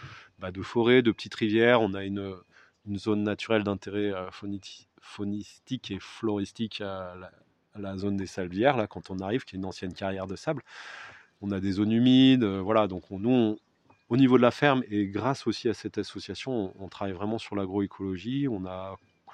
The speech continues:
construit une mare, enfin fait construire une mare plutôt, parce que c'est <laughs> qu'on fait beaucoup, euh, par la L P O il y a un peu de temps. On plante des, avec, en, en utilisant bien sûr, euh,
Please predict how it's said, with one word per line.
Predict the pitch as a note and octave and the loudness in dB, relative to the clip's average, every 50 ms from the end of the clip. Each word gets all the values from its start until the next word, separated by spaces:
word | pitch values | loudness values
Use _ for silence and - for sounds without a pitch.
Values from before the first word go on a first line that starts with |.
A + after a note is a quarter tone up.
| - - - - - - - - - - - - G2+ - - | -20 -20 -20 -20 -20 -20 -20 -20 -20 -20 -20 -20 -18 -18 -6
construit | - A2 G#2+ - - - A2+ G#2+ | -4 -4 -4 -4 0 2 2 2
une | G#2+ G#2+ | 4 4
mare, | G#2+ A2 A2 G2 | 4 4 4 2
enfin | - - E2 D#2+ | 2 -4 -12 -14
fait | - - A#2 G#2+ | -6 -4 -4 -2
construire | - - G#2 G2 - - G#2+ G2 | -2 -4 -4 -4 -4 -4 -2 -2
une | G2 F#2+ | -2 -2
mare | G#2 G2 - | -2 -4 -6
plutôt, | - - - - - | -12 -16 -16 -16 -16
parce | F2+ - - - | -16 -16 -20 -20
que | - - | -18 -16
c'est | - - - - - - - | -14 -14 -14 -12 -12 -12 -12
<laughs> | - - - - | -12 -14 -14 -14
qu'on | - | -14
fait | G2 - - A2+ | -10 -6 -4 -4
beaucoup, | G#2 G2 - - A2+ A2+ - - - - - - - - - - | -4 -2 0 0 -2 -2 -2 -6 -12 -12 -12 -14 -14 -16 -10 -2
euh, | - A2+ A2+ A2 A2 | 2 6 6 6 6
par | G#2+ - A2+ A#2 | 8 8 6 8
la | A2+ G#2+ A2 | 8 8 6
L | A2 G#2+ | 4 6
P | - - | 8 8
O | A#2 A#2+ | 10 10
il | A#2+ | 10
y | A2+ | 10
a | G#2+ | 8
un | G#2+ | 6
peu | - - A2 | 4 2 -2
de | G2 - - | -2 0 2
temps. | - B2 B2+ C3+ C#3 C#3 C#3+ C#3+ C#3 C3+ | 6 8 8 10 10 10 10 10 8 8
On | A#2+ G#2+ G#2 G#2 | 6 6 4 2
plante | - - B2 A#2+ A#2+ A2+ | 2 4 4 4 6 8
des, | A#2 A#2+ A#2+ A#2+ B2 A#2+ A#2+ | 8 10 10 10 10 8 6
avec, | A#2 G#2+ G2+ G#2+ G#2+ G#2 G#2 G#2 G2+ G2 F#2+ F#2 F#2 | 6 4 4 2 0 0 0 -2 -4 -6 -8 -10 -10
en, | F2+ F#2 F#2 F#2 F#2 F2+ | -10 -10 -10 -12 -12 -12
en | F#2+ F#2+ | -10 -10
utilisant | F#2+ F#2 - - G2+ G2 G2 G2 | -10 -10 -8 -8 -8 -6 -6 -6
bien | G2 F#2+ F#2 | -6 -8 -10
sûr, | - - - G2+ F#2 F2 | -10 -10 -10 -10 -10 -12
euh, | F2 | -14